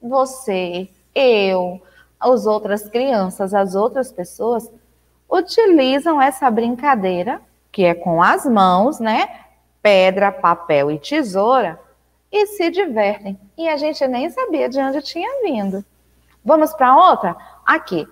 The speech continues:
o jeito de jogar, de mexer com as mãos, a instrução que a tesoura ganha do papel,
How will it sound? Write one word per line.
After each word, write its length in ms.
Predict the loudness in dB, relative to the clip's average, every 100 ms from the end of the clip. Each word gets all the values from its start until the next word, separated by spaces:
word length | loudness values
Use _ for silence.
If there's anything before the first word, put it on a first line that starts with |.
| _
o 100 | -4
jeito 320 | 0 -2 -2 -4
de 140 | -4
jogar, 400 | -2 0 2 0
de 120 | 0
mexer 360 | -4 -2 -4 -2
com 120 | 0
as 220 | 0 -2
mãos, 680 | -4 -2 -2 -2 -4 -8 -12 _ _ _ _ _
a 220 | 0 2 2
instrução 1080 | 0 -4 -2 0 0 -2 -4 -2 -4 -6 -14 _ _ _ _
que 460 | -6 -2 -2 -4 -14 _ _ _ _ _ _ _ -2
a 140 | -2
tesoura 760 | 2 2 4 4 6 6 6 4 0 -6
ganha 400 | 0 2 4 2
do 160 | 0 -2
papel, 1000 | 2 2 2 -2 0 0 0 -4 -6